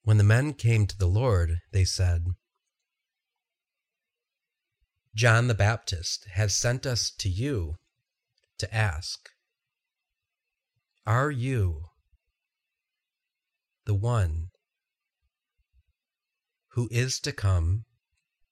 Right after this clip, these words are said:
or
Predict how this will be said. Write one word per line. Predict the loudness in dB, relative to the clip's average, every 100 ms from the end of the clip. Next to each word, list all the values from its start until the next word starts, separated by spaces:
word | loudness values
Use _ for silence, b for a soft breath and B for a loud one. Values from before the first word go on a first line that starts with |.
| _ _ _ _ _ _ _ _ _ _ _ _ _ _ _ _ _
or | 0 2 4 2 0